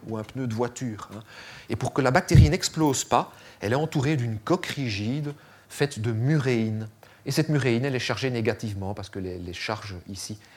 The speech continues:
euh, sur, euh, en P H neutre, c'est, euh, négatif ici, hein.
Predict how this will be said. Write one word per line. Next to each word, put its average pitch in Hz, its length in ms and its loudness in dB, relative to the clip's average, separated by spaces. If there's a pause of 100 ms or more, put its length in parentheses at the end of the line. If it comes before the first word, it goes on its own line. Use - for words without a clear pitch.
(280)
euh, 90 160 -10
sur, 90 340 -10
euh, 101 40 -12 (180)
en 78 80 -14
P 107 140 -4
H 104 320 -2
neutre, 117 380 -2
c'est, 107 340 -2
euh, 98 140 -8
négatif 101 720 -6
ici, - 240 -16
hein. 95 40 -18